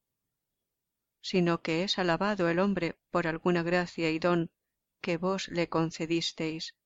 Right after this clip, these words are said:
y él se alegra más de ser alabado que de tener aquel don por el cual le alaban, se verifica que éste es alabado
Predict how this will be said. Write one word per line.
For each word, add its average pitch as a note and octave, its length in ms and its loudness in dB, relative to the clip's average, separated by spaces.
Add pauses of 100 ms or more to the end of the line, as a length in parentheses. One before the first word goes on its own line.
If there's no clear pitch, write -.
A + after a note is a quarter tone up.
(1200)
y G3 180 2
él G#3+ 260 -2 (140)
se - 240 0
alegra E3+ 460 0
más F3 380 0
de E3 140 -2
ser F3 220 0
alabado E3+ 580 0 (540)
que F3+ 140 0
de E3+ 120 0
tener E3+ 320 4
aquel E3+ 340 0
don E3+ 320 2 (260)
por E3+ 160 2
el D#3 140 0
cual E3 280 2
le F3 100 4
alaban, F3 460 2 (1400)
se - 240 2
verifica E3+ 840 0
que E3+ 240 2
éste - 460 -2
es F#3 260 0
alabado F3 680 0